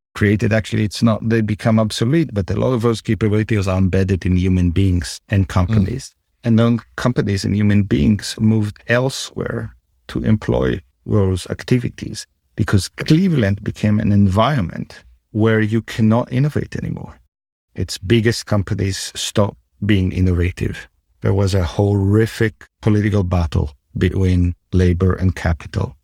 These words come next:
Speaker 1: There was no longer the availability of other resources like capital to innovate.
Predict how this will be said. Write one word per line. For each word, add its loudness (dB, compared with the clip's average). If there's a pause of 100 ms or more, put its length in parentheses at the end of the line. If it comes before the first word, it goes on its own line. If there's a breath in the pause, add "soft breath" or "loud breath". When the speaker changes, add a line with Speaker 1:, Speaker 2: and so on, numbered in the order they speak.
(100)
Speaker 1:
There 0
was 0
no 4
longer 0
the 0
availability 0
of -4
other 2
resources 0
like 0
capital -4
to 0
innovate. -2